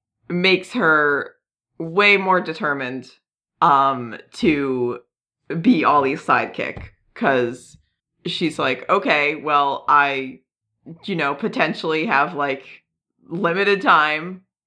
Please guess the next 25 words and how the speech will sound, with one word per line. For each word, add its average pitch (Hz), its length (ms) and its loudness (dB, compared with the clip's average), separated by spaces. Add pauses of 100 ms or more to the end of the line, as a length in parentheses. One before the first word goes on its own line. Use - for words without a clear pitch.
(160)
on 156 180 0
this 202 200 -4
earth, 143 300 0
and 151 80 -8
I 143 80 0
wanna 147 260 -2
do 170 220 -4
something, 156 680 -6 (420)
uh, 147 300 4
important, 165 680 -4 (120)
and, 143 640 -2 (160)
like, 135 460 -4
I, 147 420 0 (680)
this 165 340 -4
is 175 80 -10
important 208 420 0
to 160 100 -4
me, 143 400 -6 (420)
and 175 120 -2
you 160 80 0
should 180 180 -2
let 160 160 2
me 185 80 0
do 190 220 0
it." - 280 -8